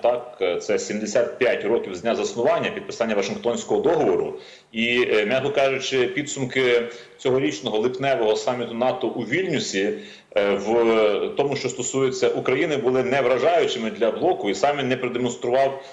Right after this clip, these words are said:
не те, що належної жорсткості в протистоянні з Росією, а і чіткості бачення і майбутньої стратегії. І зараз ми не повинні забувати, що у нато є проблема із повноцінною інтеграцією такої країни, як Швеція. Адже два, е,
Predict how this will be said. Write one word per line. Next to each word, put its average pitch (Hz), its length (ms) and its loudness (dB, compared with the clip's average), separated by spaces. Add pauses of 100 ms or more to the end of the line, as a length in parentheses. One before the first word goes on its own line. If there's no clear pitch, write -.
(180)
не 110 80 -8
те, 202 180 0
що 143 440 0
належної 120 480 0
жорсткості 117 500 0
в 104 60 -14
протистоянні 117 580 0
з 98 60 -8
Росією, 117 680 0 (260)
а 120 120 2 (120)
і 139 60 -2
чіткості 156 560 -6
бачення 147 400 0
і 143 120 -6
майбутньої 139 460 -4
стратегії. 151 680 0 (320)
І 131 140 -4
зараз 170 420 2
ми 139 180 -2
не 135 280 -4
повинні 143 280 -2
забувати, 143 420 0
що - 260 -2
у 127 120 -4
нато 123 320 0
є 123 220 0
проблема 123 720 0
із 120 240 -4
повноцінною 135 720 -2
інтеграцією 127 1000 0 (360)
такої 139 260 0
країни, 143 260 2
як 143 100 2
Швеція. 143 580 0 (220)
Адже 117 280 2
два, 131 580 2
е, 196 320 2